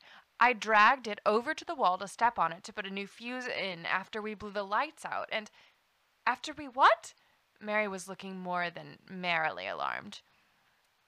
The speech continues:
"After we blew the lights out. You know, when the switch at the head of the stairs stuck, I went down to the cellar and"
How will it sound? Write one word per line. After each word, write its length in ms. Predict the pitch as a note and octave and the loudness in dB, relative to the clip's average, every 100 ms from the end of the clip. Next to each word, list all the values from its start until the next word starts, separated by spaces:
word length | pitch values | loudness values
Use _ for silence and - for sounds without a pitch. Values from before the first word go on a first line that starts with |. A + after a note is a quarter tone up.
| - | -2
"After 320 | B3+ - C4 | -2 -4 -8
we 140 | B3+ | -8
blew 280 | A#3+ B3 B3+ | -10 -6 -4
the 120 | A#3+ | -2
lights 360 | A#3 B3 B3 - | 4 2 2 0
out. 220 | D3 - | 0 0
You 140 | G#3 | -2
know, 260 | A3+ F#3 E3+ | 4 4 4
when 360 | G#3+ G#3 G3 F#3 | -2 -4 -4 -2
the 120 | F#3 | -4
switch 340 | - A3+ A3+ | -4 -6 -6
at 120 | G#3 | -4
the 80 | G3+ | -6
head 260 | F3 G3 F#3+ | 0 0 0
of 80 | F3 | -4
the 60 | |
stairs 420 | E3+ - F#3+ G3 | -10 0 2 2
stuck, 460 | G3 - F#3 F#3+ - | 0 -4 0 0 2
I 120 | F#3+ | 0
went 220 | F#3 F#3 | 2 -2
down 240 | E3+ E3+ F3 | 0 0 0
to 80 | F#3 | -6
the 140 | F3 | -18
cellar 540 | - F#3 F3 F3+ A#3+ | -4 -2 0 0 0
and" 260 | C4 E3+ F3 | 0 -2 -8